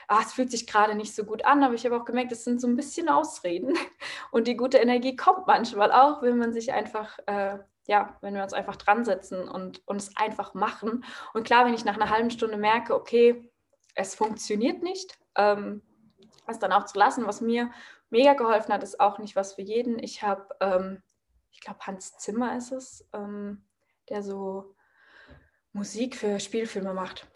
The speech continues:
Genau. Ähm, das hab ich mir, äh, reingezogen. Einfach hör dir irgendeine Musik dabei an, die dich so pusht und motiviert, dass du einfach nur abheben könntest. Das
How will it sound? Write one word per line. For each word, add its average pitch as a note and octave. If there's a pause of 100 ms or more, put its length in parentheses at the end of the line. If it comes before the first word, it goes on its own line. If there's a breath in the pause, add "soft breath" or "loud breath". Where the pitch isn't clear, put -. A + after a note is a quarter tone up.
Genau. F#3 (360 loud breath)
Ähm, G3+ (160)
das A#3
hab A#3
ich A#3
mir, A3+
äh, G#3+
reingezogen. A#3
Einfach G#3 (120)
hör G#3+
dir G#3+
irgendeine A3+
Musik G#3+
dabei G3
an, A3+
die G#3
dich G#3
so A#3+
pusht B3
und G#3
motiviert, G#3
dass F3
du E3
einfach G3
nur G3
abheben C4+
könntest. C#4
Das G#3+